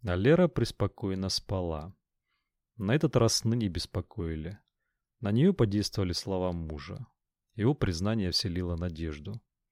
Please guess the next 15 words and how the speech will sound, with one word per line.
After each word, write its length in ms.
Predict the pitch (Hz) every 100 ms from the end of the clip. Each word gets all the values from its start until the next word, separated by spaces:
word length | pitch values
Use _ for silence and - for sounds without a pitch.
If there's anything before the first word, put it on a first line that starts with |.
| _ _ _ _ _ _ _ _ _ _ _ _ _
Но 220 | 104 135
проснуться 500 | 170 170 - 139 -
пришлось. 460 | 131 127 - 120 117
Причиной 480 | - 101 - 107 95
столь 300 | - 98 87
внезапному 560 | 92 87 90 92 87
пробуждению 840 | 80 95 85 85 87 113 123 123 113 _ _ _ _
послужил 480 | 131 - 151 123 123
настойчивый 680 | 117 107 - 101 - 101
стук 400 | 104 - 104 -
в 60 | 92
окно. 420 | 95 - 85 76 - _ _ _ _ _ _ _ _ _ -
Лера 400 | 101 92 123 135
открыла 460 | 117 - 98 90
глаза. 540 | 90 95 92 82 80